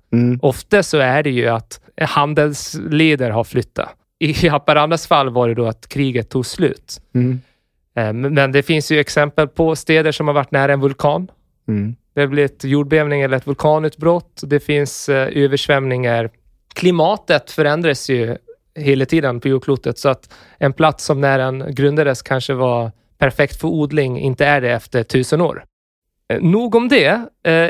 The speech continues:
Speaker 2: en av de här platserna jag läste om, eh, är ju ett helt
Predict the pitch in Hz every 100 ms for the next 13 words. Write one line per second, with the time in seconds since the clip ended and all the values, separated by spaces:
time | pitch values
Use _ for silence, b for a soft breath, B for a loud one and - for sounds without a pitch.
0 | 202 247 269 214 175 - 165 - 160 151
1 | 147 160 190 - 135 123 - - - -
2 | - 147 139 143 143 - 151 - 160